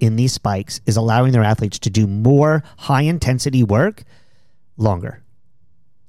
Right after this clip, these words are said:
and recover more from it. And so they're able, the coaches are surprised that the athlete has a third, like, they're improving by more than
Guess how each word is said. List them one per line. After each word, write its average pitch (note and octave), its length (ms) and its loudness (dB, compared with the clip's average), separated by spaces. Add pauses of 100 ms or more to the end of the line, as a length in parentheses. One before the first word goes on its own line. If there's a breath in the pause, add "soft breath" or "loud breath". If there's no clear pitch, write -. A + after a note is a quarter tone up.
and A2+ 160 0
recover D#3+ 360 0
more C3+ 280 2
from A2+ 320 -2
it. E3+ 200 -2
And A#2+ 140 0
so C3 140 0
they're A#2+ 200 2
able, B2 360 0
the - 80 -4
coaches C3 400 0
are A#2 80 4
surprised A#2 720 0 (220 loud breath)
that - 120 -4
the A#2 100 0
athlete B2+ 260 2
has A2+ 180 2
a G#2+ 80 0
third, D3+ 600 2 (480 loud breath)
like, B2 140 0
they're C3+ 200 4
improving B2 420 0
by A2 140 0
more A#2+ 360 2
than G#2+ 340 -2